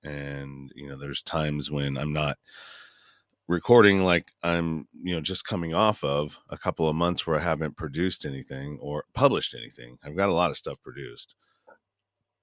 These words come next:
And it was just costing money. So I'm trying to trim some of the fat and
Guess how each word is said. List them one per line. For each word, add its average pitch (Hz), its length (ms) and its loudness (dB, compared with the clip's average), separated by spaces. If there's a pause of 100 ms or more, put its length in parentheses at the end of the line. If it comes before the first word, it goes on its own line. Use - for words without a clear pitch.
(640)
And 110 360 2 (1040)
it 117 80 -2
was 117 160 0
just 104 160 -2
costing 92 480 -2
money. 78 320 -4
So - 200 -6
I'm 92 120 -4
trying 131 260 2
to 98 80 0
trim 113 320 -2
some 101 220 -2
of 82 60 -4
the 78 60 -2
fat 90 420 0 (680)
and 85 400 -4